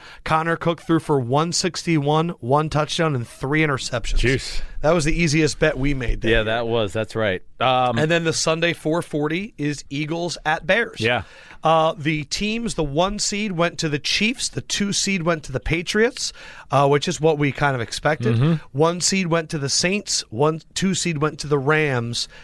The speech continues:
Speaker 1: uh, in the N F C, which is
Speaker 2: Your tattoos, they lined up
Speaker 1: What
Speaker 2: right.
Speaker 1: week did you do that?
Speaker 2: I think that was, I told you that, what, was that week nine, maybe?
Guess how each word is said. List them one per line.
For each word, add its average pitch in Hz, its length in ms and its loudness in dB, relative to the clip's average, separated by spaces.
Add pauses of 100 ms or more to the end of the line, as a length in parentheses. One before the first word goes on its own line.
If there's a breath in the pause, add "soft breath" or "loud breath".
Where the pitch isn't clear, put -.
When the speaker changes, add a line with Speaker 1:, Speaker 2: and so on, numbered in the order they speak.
(180 loud breath)
Speaker 1:
uh, 131 360 4
in 135 180 -2
the 131 100 0
N 123 120 0
F 117 120 -2
C, 90 300 -6 (100)
which 127 240 -2
is 131 300 2
Speaker 2:
Your 139 160 4
tattoos, 156 880 2
they 135 260 4
lined 127 720 0
up 156 140 2
Speaker 1:
What 180 180 4
Speaker 2:
right. 170 120 0
Speaker 1:
week 190 300 -6
did 139 160 -12
you 143 100 -8
do 139 200 -8
that? 120 280 -14
Speaker 2:
I 110 140 -2
think 139 200 -2
that 135 120 4
was, 131 160 2
I 131 140 4
told 143 260 2
you 135 80 4
that, 131 180 6
what, 127 160 4
was 113 120 2
that 104 160 2
week 120 200 -2
nine, 131 360 0
maybe? 160 400 2